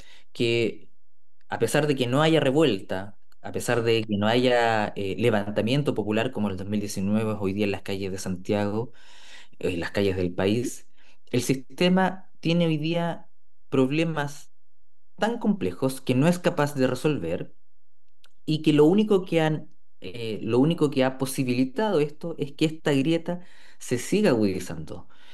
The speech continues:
Eh, nosotros somos deudores, estudiantes universitarios, ex estudiantes universitarios, ya no somos estudiantes universitarios, devenidos en trabajadores precarizados, puesto que, por ejemplo, el veintidós coma cinco por ciento de los compañeros y compañeras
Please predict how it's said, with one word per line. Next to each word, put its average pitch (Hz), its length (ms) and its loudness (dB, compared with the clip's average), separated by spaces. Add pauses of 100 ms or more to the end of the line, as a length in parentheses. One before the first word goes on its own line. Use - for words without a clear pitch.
(160)
Eh, 98 360 0
nosotros 139 340 2
somos 156 280 4
deudores, 156 800 4 (720)
estudiantes 107 540 -2
universitarios, 101 760 0
ex 170 220 4
estudiantes 104 480 0
universitarios, 95 500 -2
ya 90 100 0
no 90 60 -2
somos 107 320 -2
estudiantes 98 400 -2
universitarios, 104 760 0 (480)
devenidos 170 680 4
en 180 100 4
trabajadores 156 560 4
precarizados, 135 1000 0
puesto 156 340 0
que, 131 400 0 (180)
por 123 120 2
ejemplo, 107 580 -2 (400)
el 135 160 6
veintidós 165 680 4
coma 175 200 4
cinco 247 320 -2
por 196 140 2
ciento 208 340 0
de 185 100 2
los 156 280 -4
compañeros 147 420 -2
y 143 80 -2
compañeras 147 640 -2